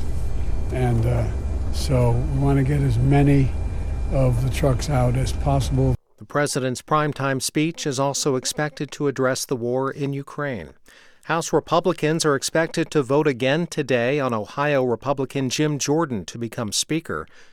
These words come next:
Speaker 2: Jordan received less G O P support in yesterday's second round of voting than he did in the initial vote.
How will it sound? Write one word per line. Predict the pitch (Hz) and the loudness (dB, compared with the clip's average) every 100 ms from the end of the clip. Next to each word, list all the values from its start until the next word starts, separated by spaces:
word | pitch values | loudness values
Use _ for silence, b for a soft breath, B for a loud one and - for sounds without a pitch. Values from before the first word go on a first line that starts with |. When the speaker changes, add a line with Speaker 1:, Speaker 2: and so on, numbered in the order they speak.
| b | b
Speaker 2:
Jordan | 143 160 156 | 0 0 0
received | 131 - 156 147 135 151 | 0 0 0 0 -2 -8
less | 120 135 190 - | -4 -2 0 -2
G | - 143 131 | -2 0 2
O | 123 | 0
P | - 131 | -2 -4
support | - 139 143 139 135 | -4 -2 0 0 0
in | 117 | -2
yesterday's | 113 156 - 151 147 131 | 0 -2 0 -2 0 0
second | - 190 190 180 | -2 -2 -2 -4
round | 156 160 156 | -2 -2 -2
of | 139 | 0
voting | 139 151 151 147 | 0 2 -2 -2
than | 139 143 | -4 -4
he | 135 147 | -6 -2
did | 139 139 | 0 0
in | - | -2
the | 143 139 | -2 0
initial | 135 147 190 143 98 | 0 0 -2 -4 -4
vote. | 85 76 | -6 -12